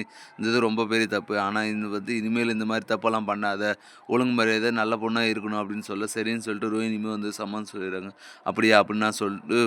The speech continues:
ரூமுக்குள்ளே போயிட்டு பார்த்தீங்கன்னா சாமி ரூம்லேருந்து கற்பூரமெல்லாம் எடுத்து வந்து சூளம் ஏத்தி பார்த்துட்டீங்களாண்ணா,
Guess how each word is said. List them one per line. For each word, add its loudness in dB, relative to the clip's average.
ரூமுக்குள்ளே -2
போயிட்டு 0
பார்த்தீங்கன்னா -2
சாமி 0
ரூம்லேருந்து -4
கற்பூரமெல்லாம் -2
எடுத்து -4
வந்து -2
சூளம் 6
ஏத்தி -2
பார்த்துட்டீங்களாண்ணா, 0